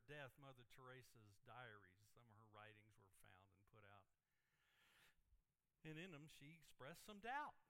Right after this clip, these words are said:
And boy, the news media loved that. They chewed her up for that. How can the one who's supposed to be teaching such certainty, the paragon of certainty, express doubt?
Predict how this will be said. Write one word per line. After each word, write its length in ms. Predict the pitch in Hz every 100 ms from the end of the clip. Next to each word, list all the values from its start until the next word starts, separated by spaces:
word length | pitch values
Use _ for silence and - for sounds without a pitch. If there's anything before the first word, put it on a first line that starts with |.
| - - - - - - -
And 80 | 131
boy, 240 | 143 139
the 80 | 123
news 240 | 127 131
media 320 | 120 110 104 104
loved 320 | 107 95 101
that. 160 | 90 -
They 80 | 110 98
chewed 320 | - 110 98
her 160 | 101 95
up 80 | 92 -
for 160 | 101 95
that. 320 | 90 78 - - - _ _ _ _ _ _ _ _ _ 113
How 160 | 113
can 160 | 120 113
the 80 | 107
one 240 | 110 107
who's 160 | 110 101
supposed 400 | - 120 113 -
to 80 | 110
be 320 | 107 98 90 - - - - -
teaching 320 | 135 - 127 110
such 240 | 131 117
certainty, 560 | - 147 139 127 135 123
the 160 | 117
paragon 480 | - 151 143 139 131
of 160 | 127 -
certainty, 480 | 160 147 123 127
express 480 | 110 - 139 127 - 131
doubt? 320 | 143 101 80